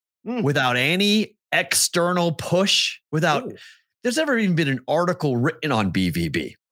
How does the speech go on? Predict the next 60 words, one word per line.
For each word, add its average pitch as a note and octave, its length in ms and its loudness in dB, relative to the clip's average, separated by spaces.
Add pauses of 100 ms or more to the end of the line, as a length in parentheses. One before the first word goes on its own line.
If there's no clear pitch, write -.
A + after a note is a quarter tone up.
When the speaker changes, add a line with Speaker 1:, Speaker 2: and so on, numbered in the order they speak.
(180)
Speaker 2:
You E3 60 -8
can't G#3 140 0
even B3+ 160 2
Speaker 1:
Oh. B3 100 2
Speaker 2:
say, F3 220 0
"Oh, F#3 280 2 (200)
you A#3+ 80 0
Speaker 1:
Oh, C4 60 2
Speaker 2:
got - 0 -
Speaker 1:
no, C4 60 2
no, C4 100 2
no, A#3+ 60 0
Speaker 2:
audiences." A3+ 240 0
Speaker 1:
there A3+ 80 0
was, - 240 -4
there A3+ 100 2
was G#3 180 0
one A3+ 200 -2
press G#3+ 280 -2
release E3+ 220 -2
back E3+ 280 0
in E3+ 60 -2
the D3 60 -4
beginning D3+ 380 -2
of A#2+ 100 -2
it A2 80 -2
all. F2 180 -6 (200)
Remember? B2+ 240 0
Speaker 2:
Okay, D3 200 0
fine. F2+ 320 -2
One C#3 180 0
article, A2+ 440 0
yes. F#2 340 -2
Back C3 240 -2
on, - 160 -2
in C3 140 0
December, F#3+ 720 0
in C#3+ 260 0
December G3+ 480 2
of F3+ 80 0
twenty F#3 240 0
twenty-one, A#2 640 0
we A#2 80 2
had A2+ 140 0
one C#3 200 0
press A#2 300 0
release F#2+ 300 0
that F#2+ 100 0
went F#2+ 200 -2
out F#2 80 -8
about - 240 2
Speaker 1:
One. - 20 -16
Speaker 2:
this D#2 160 -12
show. - 240 -8 (100)
What's G2+ 220 -2
it? - 100 -4 (460)
Announcing G3 360 0
the E3 100 2
show's D#3+ 260 0
existence. C3 540 -2